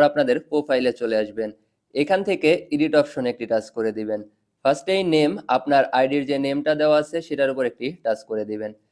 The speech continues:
এখান থেকে আপনার আইডির নাম সম্পূর্ণটাই কেটে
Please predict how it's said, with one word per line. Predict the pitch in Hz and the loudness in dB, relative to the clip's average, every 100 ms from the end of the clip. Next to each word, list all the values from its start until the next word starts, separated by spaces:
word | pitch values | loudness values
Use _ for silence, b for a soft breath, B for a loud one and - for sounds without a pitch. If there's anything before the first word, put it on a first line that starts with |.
| _ _ 143 | _ _ -2
এখান | 175 185 | 0 -2
থেকে | 190 196 196 139 | -2 0 2 2
আপনার | 143 147 135 131 | 2 2 2 2
আইডির | 135 143 139 135 | 2 0 0 0
নাম | 135 139 - | 0 -2 -6
সম্পূর্ণটাই | 135 135 143 135 117 147 156 - | -6 -2 -2 0 0 -2 -4 -8
কেটে | 120 | -6